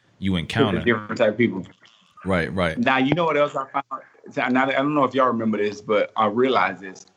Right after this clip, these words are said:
Speaker 2: Michael Jordan, he won so much that when I'm watching this and realize the playoff series that he lost, I forgot he lost those playoff series.
Speaker 1: That's what I
Speaker 2: Like,
Speaker 1: wanted to get into. That's what my question is. So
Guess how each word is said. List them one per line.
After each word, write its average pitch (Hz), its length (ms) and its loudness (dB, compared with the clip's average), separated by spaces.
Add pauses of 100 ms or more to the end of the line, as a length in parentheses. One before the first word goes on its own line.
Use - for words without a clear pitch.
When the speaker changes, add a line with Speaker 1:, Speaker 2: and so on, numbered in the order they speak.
(460)
Speaker 2:
Michael 151 340 2
Jordan, 117 520 0 (420)
he 185 300 -2
won 147 680 2
so 123 500 0
much 113 640 0 (640)
that 131 300 2
when 131 120 4
I'm 170 180 0
watching 165 380 0
this 170 160 -2
and 127 120 -2
realize 143 320 2
the 120 60 -4
playoff 147 380 2
series 151 320 0
that 127 80 2
he 127 100 2
lost, 135 360 0
I 202 100 -14
forgot 208 360 -2
he 165 60 -2
lost 117 260 0
those 113 160 -2
playoff 113 320 -2
series. 104 300 -12 (280)
Speaker 1:
That's 98 360 -2
what 98 80 0
I 95 40 2
Speaker 2:
Like, - 140 0
Speaker 1:
wanted 98 160 -2
to 113 80 -6
get 104 140 0
into. 95 320 -2
That's 98 340 -4
what 101 120 -4
my 98 120 -2
question 98 400 -2
is. 87 220 -4
So 98 340 2